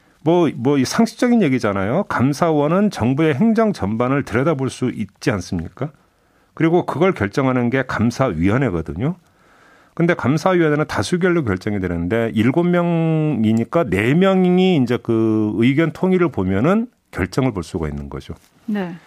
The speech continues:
Speaker 1: 근데 현재 그러니까 공석이라고 했으니 두 명이 공석이라고 했는데 지금 그 인-, 인수위 쪽에서 바라보는 것은 이 가운데 한 명만 그 문재인 대통령이,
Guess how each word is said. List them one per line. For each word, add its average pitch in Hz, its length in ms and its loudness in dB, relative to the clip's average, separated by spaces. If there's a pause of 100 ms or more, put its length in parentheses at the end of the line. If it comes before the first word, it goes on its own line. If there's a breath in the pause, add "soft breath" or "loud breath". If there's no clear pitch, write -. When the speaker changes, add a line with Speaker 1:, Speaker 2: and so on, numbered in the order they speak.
(160 loud breath)
Speaker 1:
근데 160 200 2
현재 180 260 2 (100)
그러니까 123 260 0
공석이라고 156 680 0
했으니 120 340 -2
두 - 140 -2
명이 151 240 2
공석이라고 117 920 0
했는데 113 640 2 (800 loud breath)
지금 143 340 2
그 120 80 0
인-, 135 240 4 (140)
인수위 170 400 2
쪽에서 175 320 0
바라보는 120 500 0
것은 165 360 0
이 101 100 0
가운데 156 380 0
한 247 280 2
명만 214 560 4
그 - 60 0
문재인 131 480 2
대통령이, 120 1120 2